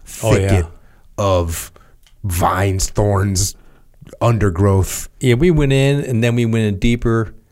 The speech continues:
Speaker 1: and he pushed us the third time, and I was pissed because I tore my fatigues. I'm going, "Sal, you know, D-, you know, Dinky Dal, like, you're crazy. Like,
Speaker 2: Yeah.
Speaker 1: you're pushing it." He was right. I was
Speaker 2: Yeah.
Speaker 1: wrong.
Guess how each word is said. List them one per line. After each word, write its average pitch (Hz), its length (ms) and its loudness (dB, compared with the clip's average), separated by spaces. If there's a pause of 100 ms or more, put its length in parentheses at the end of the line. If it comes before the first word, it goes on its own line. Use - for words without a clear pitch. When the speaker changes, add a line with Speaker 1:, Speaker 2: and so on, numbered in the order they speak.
(280)
Speaker 1:
and 110 200 0
he 107 160 2
pushed - 320 -2
us 101 80 -6
the - 100 -10
third 110 320 -2
time, 92 200 0
and 95 80 -4
I 110 60 0
was 104 140 -2
pissed - 420 -4
because - 220 -8
I 92 40 -8
tore - 280 0
my 113 160 -2
fatigues. 113 720 -2
I'm 131 160 -4
going, 110 280 -6 (360)
"Sal, 170 720 -2 (300)
you 127 100 -6
know, 110 40 -4
D-, 151 360 -2
you 117 80 -2
know, 110 260 -6 (200)
Dinky 107 260 -2
Dal, 90 340 -2
like, 95 200 -6
you're 104 200 -2
crazy. 92 560 -4
Like, 101 160 -4
Speaker 2:
Yeah. 92 60 -2
Speaker 1:
you're 127 100 2
pushing 143 360 -2
it." 120 120 -4 (580)
He - 160 0
was 139 120 2
right. 98 300 -2 (280)
I 95 80 -2
was 113 120 0
Speaker 2:
Yeah. 98 80 -6
Speaker 1:
wrong. 90 200 -6